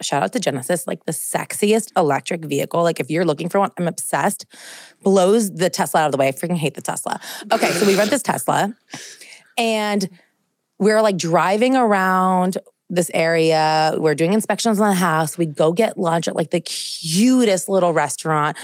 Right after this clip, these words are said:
We're sitting outside there. We are admiring this restaurant so much because it is so freaking trendy and cute. And there's also, like,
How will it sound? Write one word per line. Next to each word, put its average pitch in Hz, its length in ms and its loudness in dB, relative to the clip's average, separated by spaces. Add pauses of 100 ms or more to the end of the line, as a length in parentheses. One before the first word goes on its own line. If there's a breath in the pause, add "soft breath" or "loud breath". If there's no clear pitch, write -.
(200 loud breath)
We're 170 60 0
sitting 214 360 0
outside 170 420 0
there. 160 280 2
We 196 260 2
are 226 180 2
admiring 160 680 0
this 165 160 -6
restaurant 170 380 -4
so 165 120 -8
much 151 280 -4
because 165 340 -2 (340 loud breath)
it 175 120 -2
is 190 140 -2
so - 460 0
freaking 208 340 -2
trendy 160 360 -2
and 165 100 -2
cute. 143 320 -2 (300 loud breath)
And 196 80 2
there's 180 160 0
also, 165 300 0
like, 320 240 -4